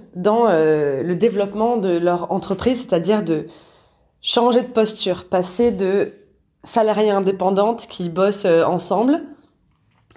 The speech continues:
à entreprise avec, euh, potentiellement recrutement d'une équipe, et cetera. Et pendant la séance, euh, collective, on découvre que l'une des associées,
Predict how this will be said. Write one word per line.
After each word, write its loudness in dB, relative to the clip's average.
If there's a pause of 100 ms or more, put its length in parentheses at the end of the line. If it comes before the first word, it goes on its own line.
(120)
à 2
entreprise -2 (640)
avec, 0
euh, 4
potentiellement -2
recrutement 0
d'une 2
équipe, -2
et 0
cetera. -4 (1120)
Et 2 (1200)
pendant 2
la 2
séance, -2
euh, 0
collective, -4
on 2
découvre 0
que 2
l'une 4
des 2
associées, -2